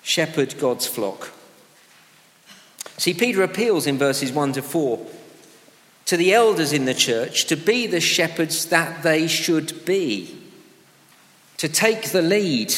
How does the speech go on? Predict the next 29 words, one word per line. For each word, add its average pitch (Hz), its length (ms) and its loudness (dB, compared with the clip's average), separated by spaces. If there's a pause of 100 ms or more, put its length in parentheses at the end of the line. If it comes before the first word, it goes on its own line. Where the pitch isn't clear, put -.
(1300)
It's 196 220 2
an 190 100 4
appeal 202 400 2
to 180 160 2
stand 214 500 6
up 190 140 2
and 180 120 0
be 180 120 2
counted, 180 500 0
whatever 196 320 2
the 196 80 2
cost. 196 400 -2
Remember, 175 500 -2 (380)
the 165 100 -6
shepherds 202 440 0
are 170 60 2
the 160 120 2
ones 156 300 0
who 156 100 0
are 151 60 0
most 170 340 0
likely 139 300 0
to 151 120 -2
get 143 200 2
it 143 100 2
in 143 140 2
the 139 40 0
neck 143 280 0
first. - 840 0